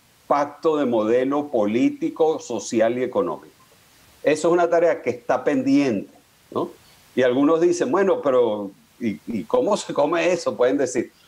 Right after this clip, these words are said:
Bueno, esos son los, los mecanismos para ponernos de acuerdo para que este sea un país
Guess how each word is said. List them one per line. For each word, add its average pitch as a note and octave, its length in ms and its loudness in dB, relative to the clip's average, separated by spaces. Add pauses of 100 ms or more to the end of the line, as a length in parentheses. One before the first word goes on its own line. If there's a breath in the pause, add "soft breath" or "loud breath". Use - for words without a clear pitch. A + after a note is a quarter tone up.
(120 soft breath)
Bueno, C#4 480 0
esos - 340 -2
son D#3 480 0
los, D3 240 0
los A2+ 220 -2
mecanismos A#2+ 1000 0
para A#2+ 220 2
ponernos B2 360 0
de F3+ 60 0
acuerdo F#3+ 340 2
para - 160 -2
que C#3 80 -2
este C#3+ 200 -4
sea D3 180 0
un D3 100 -4
país F3+ 480 2